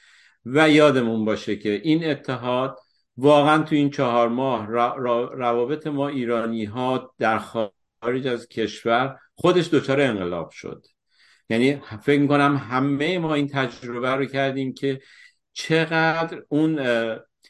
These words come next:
اتفاقاتی که قبلاً پیش می اومد، عدم اعتماد، اه،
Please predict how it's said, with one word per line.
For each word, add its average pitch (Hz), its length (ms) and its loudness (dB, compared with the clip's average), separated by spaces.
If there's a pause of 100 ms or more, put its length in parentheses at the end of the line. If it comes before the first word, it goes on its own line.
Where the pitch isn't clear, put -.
(180)
اتفاقاتی 135 960 0
که 165 140 0
قبلاً 135 760 -2 (260)
پیش 120 280 -6
می 120 140 0
اومد، 107 560 2 (180)
عدم 131 360 2
اعتماد، 120 960 -2
اه، 104 240 -2